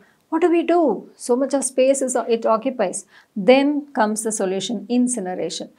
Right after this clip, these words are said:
This uses and it brings down the volume of the waste to twenty-five percent.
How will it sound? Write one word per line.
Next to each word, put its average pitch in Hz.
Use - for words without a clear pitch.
This 330
uses 233
and 220
it 190
brings 339
down 262
the 247
volume 208
of 220
the 190
waste 277
to 233
twenty-five 262
percent. 214